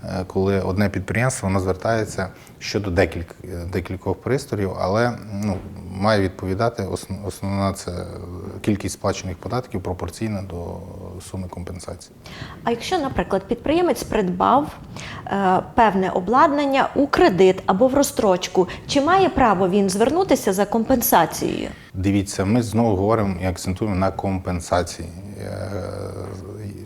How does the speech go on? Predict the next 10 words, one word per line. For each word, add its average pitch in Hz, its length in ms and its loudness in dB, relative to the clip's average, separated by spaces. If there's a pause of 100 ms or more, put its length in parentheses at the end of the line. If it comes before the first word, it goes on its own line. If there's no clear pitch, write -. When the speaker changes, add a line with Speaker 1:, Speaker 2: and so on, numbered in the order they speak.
(540)
Speaker 1:
термінологія 110 640 4
цього 101 340 2
слова, 123 340 2
вона 101 220 2
якраз 98 280 -2
передбачає 95 760 -2
те, 104 240 -2
що 90 440 -6
підприємець 98 720 -4
має 95 460 -2